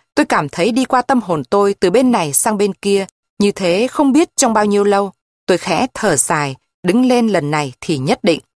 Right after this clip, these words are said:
"Về thôi, không mai đi sớm lại nhọc chết." Bân hỏi vọng ra. "Ồ, anh về à? Mấy giờ rồi đấy nhỉ?"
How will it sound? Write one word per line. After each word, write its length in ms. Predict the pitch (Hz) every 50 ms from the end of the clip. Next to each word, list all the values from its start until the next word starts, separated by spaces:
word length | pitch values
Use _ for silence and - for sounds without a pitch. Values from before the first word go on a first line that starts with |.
| _ _ _ _ _ _ _ _ _
"Về 180 | 175 185 190 -
thôi, 280 | - - 226 233 233 214 - _ _ _
không 200 | - 214 196 196
mai 200 | 190 185 185 175
đi 160 | 180 185 165
sớm 360 | - - 185 170 175 214 277
lại 220 | 294 220 - -
nhọc 180 | 175 180 151 - _ -
chết." 220 | - 247 285 311 - _ _ _ _ _ _ _ _ _ -
Bân 160 | 208 196 190
hỏi 320 | 175 185 175 160 139 143
vọng 240 | 139 - 185 - -
ra. 320 | 165 - 196 185 185 170 - _ _ _ _ _ _ _ _
"Ồ, 280 | - 208 196 185 175 - _ _ _ _
anh 160 | - 262 262
về 220 | 220 240 208 185 175
à? 260 | 170 165 156 143 - _ _ _ _ _ _ _
Mấy 160 | 190 190 262
giờ 240 | 269 - 269 208 180
rồi 180 | 165 185 180 170
đấy 100 | 202 262
nhỉ?" 260 | 285 277 233 165